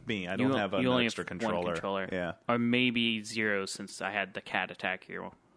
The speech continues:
Speaker 2: controller earlier.
Speaker 1: Yeah, thanks for that,
Speaker 2: No
Speaker 1: by the
Speaker 2: problem.
Speaker 1: way. You were experimenting with the laser, laser pointer and their
Speaker 2: Laser pointers!
Speaker 1: Lo-, <laughs> laser pointers. It's, like, for lawyer lasers.
Speaker 2: <laughs>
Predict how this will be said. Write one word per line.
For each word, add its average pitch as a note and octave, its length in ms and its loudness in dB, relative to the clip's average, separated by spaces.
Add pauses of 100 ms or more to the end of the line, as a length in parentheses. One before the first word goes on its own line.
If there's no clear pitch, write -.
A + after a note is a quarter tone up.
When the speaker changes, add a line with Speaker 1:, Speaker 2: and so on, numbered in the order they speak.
Speaker 2:
controller F#2+ 400 -6
earlier. F#2 180 2
Speaker 1:
Yeah, D#3+ 120 8
thanks - 280 4
for - 140 0
that, E2+ 340 4
Speaker 2:
No - 60 -10
Speaker 1:
by F#2 100 4
the D#2+ 60 2
Speaker 2:
problem. E2+ 260 2
Speaker 1:
way. E2 200 -2 (180)
You A2 180 4
were F#2+ 440 6 (200)
experimenting C3 600 4
with A2 120 4
the G#2 80 4
laser, G#2+ 460 6
laser A#2 320 4
pointer F#2 360 0
and F2 220 0
their D#4 140 10
Speaker 2:
Laser F#3+ 340 10
pointers! E3 920 8 (220)
Speaker 1:
Lo-, C#3+ 100 10
<laughs> - 20 12
laser B2+ 260 6
pointers. G2+ 680 2 (140)
It's, C#3 180 6
like, B2+ 220 8
for B2 160 6
lawyer A2+ 400 8
lasers. F#2 960 4
Speaker 2:
<laughs> - 40 -18